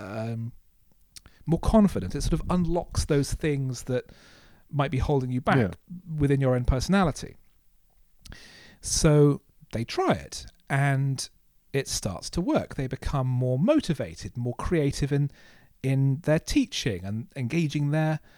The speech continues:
Speaker 1: uh, their students better, and more, uh, uh, engaged with their, their personal lives, and more adventurous, and, and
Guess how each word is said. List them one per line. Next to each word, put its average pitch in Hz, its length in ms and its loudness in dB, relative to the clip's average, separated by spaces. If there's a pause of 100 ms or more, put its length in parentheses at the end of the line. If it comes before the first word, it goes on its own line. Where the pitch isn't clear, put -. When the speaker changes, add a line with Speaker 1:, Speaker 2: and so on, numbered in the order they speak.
(380)
Speaker 1:
uh, 160 380 -2 (260)
their 190 160 -2
students - 500 -4
better, - 580 -6
and 131 400 -2 (420)
more, 151 480 4 (680)
uh, 90 120 -10 (140)
uh, 123 240 -6 (240)
engaged 147 560 2
with 156 160 2
their, 165 180 2 (120)
their 175 100 2
personal 175 540 6
lives, 85 600 -8 (460)
and 131 460 -4 (220)
more 156 260 2
adventurous, 160 800 0
and, 135 440 -2
and 135 300 -2